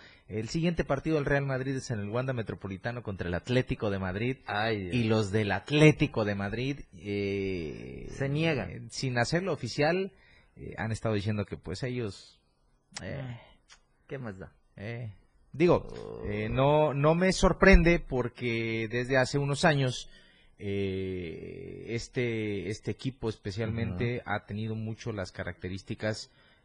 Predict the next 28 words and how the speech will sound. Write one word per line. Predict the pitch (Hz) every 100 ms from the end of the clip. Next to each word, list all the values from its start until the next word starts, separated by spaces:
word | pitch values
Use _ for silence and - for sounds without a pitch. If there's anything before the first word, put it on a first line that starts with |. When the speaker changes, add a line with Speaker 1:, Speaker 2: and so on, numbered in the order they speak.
| _
Speaker 1:
eh, | 73 82 82 82 - -
con | - 92
las | 90 90
que | -
se | - 87 85
juega | 82 98 101
normalmente | 98 85 92 95 98 92
en | 82
Sudamérica, | 90 85 98 117 92 - 62 67
¿no? |
Speaker 2:
Sí, | 95 90 117
sí. | 82 -
Speaker 1:
Con | 90 92
ese | 98 92
tipo | 104 98 104
de, | 92 87 80 - - - - -
de | 90 85 85 -
códigos | 101 110 101 -
que, | - 78 71
que | 85
van | 85 92
todavía | 95 92
un | 98
poco | 95 95
más | 92 -
al | 95
extremo, | 85 - 107 98 90
Speaker 2:
Ujú. | 92 85